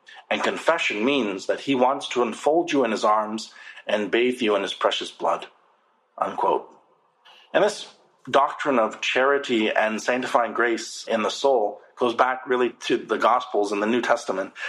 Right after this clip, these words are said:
Saint John the Apostle wrote, "Dearly beloved, let us love one another, for charity is of God, and everyone that loveth is born of God." Perfect love, therefore,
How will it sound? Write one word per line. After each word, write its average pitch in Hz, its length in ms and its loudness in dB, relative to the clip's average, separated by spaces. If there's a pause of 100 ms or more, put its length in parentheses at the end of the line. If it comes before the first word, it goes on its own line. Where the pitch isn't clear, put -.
(120)
Saint 135 220 -2
John 139 200 2
the 127 100 -2
Apostle 120 760 0
wrote, 110 340 2 (520)
"Dearly 139 300 2
beloved, 123 500 2 (360)
let 120 180 2
us - 180 -4
love 127 460 2
one 113 180 4
another, 95 480 0
for - 120 -6
charity 139 600 2
is 113 160 2
of 107 180 0
God, - 380 4 (440)
and 101 120 0
everyone 131 460 2
that 120 200 2
loveth 113 480 0 (400)
is 110 120 -2
born 110 320 2
of 95 120 -4
God." 85 360 2 (840)
Perfect 151 340 0
love, 113 240 2
therefore, 107 480 2